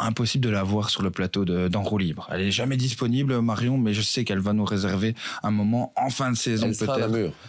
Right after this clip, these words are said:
Speaker 2: Elle
Speaker 1: Elle
Speaker 2: sera
Speaker 1: sera
Speaker 2: à
Speaker 1: à Namur.
Speaker 2: Namur.
Speaker 1: Elle
Speaker 2: Et
Speaker 1: sera à
Speaker 2: qui
Speaker 1: Namur.
Speaker 2: sait, aujourd'hui, Marion Norbert Ribérol, on sait,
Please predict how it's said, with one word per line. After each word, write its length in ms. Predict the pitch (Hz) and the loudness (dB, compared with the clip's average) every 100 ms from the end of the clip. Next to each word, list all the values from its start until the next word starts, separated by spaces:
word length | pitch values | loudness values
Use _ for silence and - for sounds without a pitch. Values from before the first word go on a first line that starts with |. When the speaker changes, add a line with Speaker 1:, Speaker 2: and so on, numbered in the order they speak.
| - | -4
Speaker 2:
Elle 80 | |
Speaker 1:
Elle 60 | 92 | -2
Speaker 2:
sera 140 | - | -2
Speaker 1:
sera 80 | 117 | 0
Speaker 2:
à 40 | 98 | 0
Speaker 1:
à 20 | |
Namur. 260 | 98 110 123 | 0 0 0
Speaker 2:
Namur. 140 | 123 | 0
Speaker 1:
Elle 60 | 98 | 0
Speaker 2:
Et 40 | |
Speaker 1:
sera 140 | 92 98 | 0 0
à 20 | |
Speaker 2:
qui 60 | 95 | 0
Speaker 1:
Namur. 160 | 90 | 0
Speaker 2:
sait, 160 | 135 139 | 0 0
aujourd'hui, 380 | 101 82 82 113 | 0 0 0 0
Marion 260 | 90 85 | 0 0
Norbert 360 | 80 76 76 78 | 0 0 0 0
Ribérol, 560 | 80 73 80 107 110 95 | 0 0 0 0 0 -2
on 80 | |
sait, 240 | 78 - | -2 -2